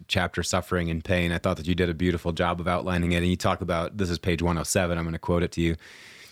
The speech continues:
You said that on the third day, the Father raised Jesus up from the dead. The beloved Son of God experienced a love that's stronger than death. Now, because of his resurrection, one day death will be swallowed up in victory.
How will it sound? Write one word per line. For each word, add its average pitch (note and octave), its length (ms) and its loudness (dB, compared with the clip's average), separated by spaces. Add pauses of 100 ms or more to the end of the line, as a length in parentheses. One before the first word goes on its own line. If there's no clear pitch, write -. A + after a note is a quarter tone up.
(120)
You G#2 100 4
said A2+ 180 2
that G#2 100 4
on G2+ 80 0
the F#2 80 -4
third A2+ 220 2
day, G#2 100 2
the F#2+ 80 -2
Father G2+ 360 2
raised F#2+ 300 2
Jesus F#2+ 340 0
up F2+ 140 2
from F2+ 160 0
the E2+ 60 0
dead. D#2+ 480 -2
The F#2+ 100 4
beloved F#2 340 2
Son G2 200 0
of F#2 80 -2
God F2+ 200 2
experienced F2+ 520 0
a F#2 40 2
love F2 240 2
that's E2 160 -6
stronger F#2+ 420 2
than G2+ 180 2
death. E2 360 0
Now, G2 220 2
because G2 300 -2
of F2+ 80 0
his F#2+ 160 0
resurrection, F#2 720 2
one F2+ 220 2
day F#2+ 160 2
death F2 340 -2
will E2+ 80 -4
be E2+ 100 2
swallowed F2+ 440 2
up D#2 200 -2
in F2+ 120 2
victory. E2+ 480 0